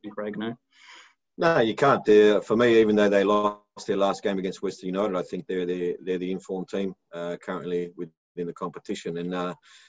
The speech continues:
Speaker 2: you know, they, they're a very fluid team. They play some really good attacking football and they've got some really good players that can hurt you. So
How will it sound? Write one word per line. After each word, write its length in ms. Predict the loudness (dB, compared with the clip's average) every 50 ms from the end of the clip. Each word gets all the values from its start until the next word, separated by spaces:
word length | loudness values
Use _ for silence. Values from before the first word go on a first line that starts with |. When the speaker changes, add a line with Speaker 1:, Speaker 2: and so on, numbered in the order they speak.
| _ _ -10
Speaker 2:
you 80 | -6
know, 120 | -4 -4 -2
they, 220 | 0 0 0 2
they're 160 | 2 4 2
a 60 | 4 4
very 200 | 2 0 0 -2
fluid 320 | -2 -2 -2 -2 -2 -2
team. 240 | 0 2 2 2 2
They 80 | 0
play 200 | -4 -4 -4 -4
some 220 | -4 -4 -8 -8 -6
really 220 | -6 -6 -6 -6
good 160 | -6 -6 -6
attacking 380 | -6 -6 -8 -10 -10 -10 -12 -14
football 420 | -10 -10 -10 -8 -4 -2 -2 0
and 100 | 0 -2
they've 120 | -4 -6 -6
got 160 | -8 -10 -10
some 160 | -10 -10 -8
really 180 | -6 -6 -6 -6
good 180 | -8 -10 -10
players 300 | -8 -6 -6 -4 -4 -4
that 160 | -6 -8 -10 -10
can 100 | -12 -8
hurt 280 | -8 -8 -8 -8 -10
you. 80 | -18 -16
So 420 | -14 -10 -8 -8 -6 -6 -6 -8